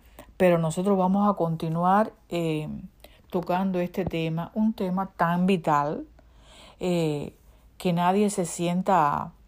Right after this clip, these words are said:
eh, bueno, cansado, porque he hablado demasiado,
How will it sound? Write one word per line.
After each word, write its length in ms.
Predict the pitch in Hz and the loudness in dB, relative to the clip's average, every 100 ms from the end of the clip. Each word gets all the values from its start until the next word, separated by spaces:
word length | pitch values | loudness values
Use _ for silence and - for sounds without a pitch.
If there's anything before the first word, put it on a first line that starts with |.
| - _ _ - - - _ | -20 _ _ -16 -16 -20 _
eh, 440 | - 170 160 147 151 | -4 0 0 -4 -6
bueno, 340 | 160 196 226 220 | 0 2 2 2
cansado, 760 | 175 165 - 233 240 170 165 _ - - | 0 0 4 6 6 4 -2 _ -20 -8
porque 680 | - 170 165 170 160 151 151 - _ | 0 0 0 -2 0 -2 -4 -10 _
he 160 | 170 175 | 0 2
hablado 380 | 180 170 180 180 | 4 6 6 6
demasiado, 760 | 160 160 - 160 170 214 240 | 2 -4 -2 4 6 4 2